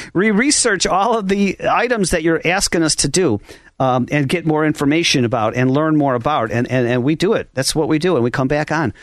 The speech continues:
So keep that going. Um, and thank you all again. And I hope we have another fifteen years with you.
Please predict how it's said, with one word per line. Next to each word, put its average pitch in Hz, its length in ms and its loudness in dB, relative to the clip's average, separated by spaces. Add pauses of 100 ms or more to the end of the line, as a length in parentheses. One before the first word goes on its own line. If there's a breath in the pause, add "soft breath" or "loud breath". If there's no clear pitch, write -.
(200 loud breath)
So 131 160 -2
keep 170 240 -2
that 170 160 0
going. 151 320 0
Um, 120 420 0
and 135 220 -2
thank 196 240 -2
you 180 120 2
all 165 120 0
again. 175 340 0
And 139 160 0
I 139 100 0
hope 165 200 -2
we 165 100 2
have 185 140 0
another 214 380 2
fifteen 143 420 0
years 135 180 0
with 135 140 -4
you. 120 140 0